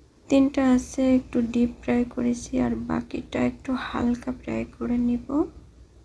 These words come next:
তবে খেতে অসম্ভব টেস্টি ও মজা হয়েছে, কি বলবো আপনাদেরকে, অনেক টেস্টি হয়েছে, এমনি হয়েছে। সসের সাথে তো জমে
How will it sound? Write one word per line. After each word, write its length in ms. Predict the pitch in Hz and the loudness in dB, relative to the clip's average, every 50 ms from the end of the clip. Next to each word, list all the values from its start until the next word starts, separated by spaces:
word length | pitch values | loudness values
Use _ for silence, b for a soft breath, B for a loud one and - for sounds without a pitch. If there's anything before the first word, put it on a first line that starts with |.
| - - - - - - - - _ _ - - - - _ - - - - - - - - - - - - - - - - - - - - - - - | -20 -20 -20 -20 -20 -20 -20 -20 _ _ -20 -20 -20 -20 _ -20 -20 -20 -20 -20 -20 -20 -20 -20 -20 -20 -20 -20 -20 -20 -20 -20 -20 -20 -20 -20 -14 -2
তবে 200 | - 311 311 349 339 - | 0 2 2 2 0 -2
খেতে 320 | - - 262 254 254 - 285 262 240 220 | -2 2 2 2 4 4 2 2 2 0
অসম্ভব 460 | 220 220 - - 247 247 247 254 277 262 - - | 0 -2 -2 0 2 4 4 4 2 -2 -4 -8
টেস্টি 420 | - - 247 - - - - - 262 | -6 -4 -4 -4 -6 -10 -10 -4 0
ও 80 | 254 247 | 2 2
মজা 460 | 233 220 214 214 208 208 220 214 226 | 2 0 0 -4 -4 -4 -4 -4 -6
হয়েছে, 480 | 226 226 226 214 220 226 - - - 247 247 254 254 - | -4 -6 -6 -8 -8 -10 -12 -10 -8 -6 -6 -6 -6 -8
কি 100 | - 247 233 233 | -10 -10 -8 -6
বলবো 240 | 220 214 208 214 214 208 208 | -6 -6 -6 -6 -8 -10 -10
আপনাদেরকে, 540 | 208 - 214 214 220 214 220 233 - - 262 285 294 - - - - - - - - - - - - - - - - - _ - - - - - - _ - - - | -10 -10 -10 -8 -6 -8 -8 -10 -8 -6 -6 -6 -6 -8 -16 -20 -20 -20 -20 -20 -20 -20 -20 -20 -20 -20 -20 -20 -20 -20 _ -20 -20 -20 -20 -20 -20 _ -20 -14 -6
অনেক 320 | 277 254 247 247 254 262 254 - - | -2 2 2 4 4 2 0 -2 -8
টেস্টি 380 | - 240 233 240 - - - - 247 | -6 -6 -6 -6 -8 -12 -16 -8 -4
হয়েছে, 280 | 240 233 226 233 - - 233 226 220 | -4 -4 -4 -4 -6 -6 -6 -4 -4
এমনি 240 | 220 214 220 226 233 220 226 | -4 -4 -4 -6 -6 -6 -6
হয়েছে। 360 | 220 220 233 - - - 240 240 262 277 277 - - | -8 -8 -10 -12 -14 -10 -6 -6 -6 -6 -8 -14 -12
সসের 400 | - 254 240 233 240 - 254 254 - | -8 -6 -6 -6 -4 -6 -8 -8 -8
সাথে 240 | - 262 247 - - - - | -8 -10 -10 -10 -12 -14 -8
তো 60 | - 254 254 | -8 -8 -6
জমে 260 | - 240 226 226 226 | -6 -8 -6 -4 -6